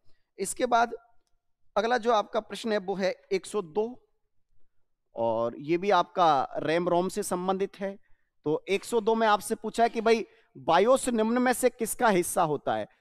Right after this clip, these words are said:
तो बायोस होता कहाँ है? रोम पर होता है, यानी read only memory। तो इसका सही आंसर क्या होगा, यानी आपके बी इसका सही आंसर होगा। तो ये आपके बी आंसर हो गया।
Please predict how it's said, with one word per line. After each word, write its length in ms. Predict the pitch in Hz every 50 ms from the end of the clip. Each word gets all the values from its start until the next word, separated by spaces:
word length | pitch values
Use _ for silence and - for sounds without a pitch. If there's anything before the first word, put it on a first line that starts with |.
| _ - -
तो 60 | 196
बायोस 480 | 160 131 170 170 190 226 269 262 - -
होता 240 | 226 226 - 240
कहाँ 360 | 208 196 190 175 156 160 156 127
है? 100 | 107 - _ -
रोम 260 | - 147 165 190 226 233
पर 180 | - 269 262
होता 280 | 233 233 226 - 240 233
है, 180 | 226 220 240 - _ _ _ _ -
यानी 200 | 175 202 220 220
read 260 | 190 202 247 285 277 - - 196
only 320 | 196 196 202 214 247 294 - _ _ - - 170
memory। 460 | 175 196 208 208 185 170 156 147 135 339 - _ -
तो 60 | -
इसका 260 | 190 190 - - - 202
सही 240 | - - 233 247 247
आंसर 320 | 220 214 214 190 - 214 -
क्या 160 | - 202 185
होगा, 340 | 175 180 180 175 196 220 - - _ _ _ - -
यानी 300 | 160 180 185 208 233 277 - _ _ _ _ _ _ -
आपके 420 | - 170 - - - - 220 247 262 - - 147 139 151
बी 120 | 240 269 262
इसका 300 | 208 170 - - - 185
सही 240 | - - 180 175 175
आंसर 320 | 165 156 160 151 - 175 160
होगा। 240 | 160 160 165 180 226
तो 260 | - _ _ - 160
ये 200 | 151 160 170 190 -
आपके 320 | 151 143 - - - 190
बी 200 | 180 170 180 196 190
आंसर 320 | 147 131 127 120 - 135 117
हो 100 | 113 110
गया। 200 | 107 107 104